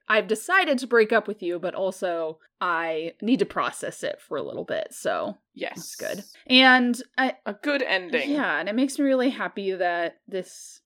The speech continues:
Speaker 1: type of post can really be helpful to people.
Speaker 2: Oh, yeah, for sure.
Speaker 1: And, yeah, 'cause, like, that's my process, is I need to see, like,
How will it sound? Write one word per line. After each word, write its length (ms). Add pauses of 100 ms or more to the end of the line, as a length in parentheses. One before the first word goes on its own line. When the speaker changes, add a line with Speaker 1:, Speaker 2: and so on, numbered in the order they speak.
(120)
Speaker 1:
type 280
of 200
post 480
can 140
really 260
be 120
helpful 720 (400)
to 100
people. 560
Speaker 2:
Oh, 40
yeah, 180
for 120
sure. 220
Speaker 1:
And, 420 (300)
yeah, 360
'cause, 200
like, 240
that's 400 (200)
my 500
process, 680
is 100
I 100
need 200
to 100
see, 320
like, 340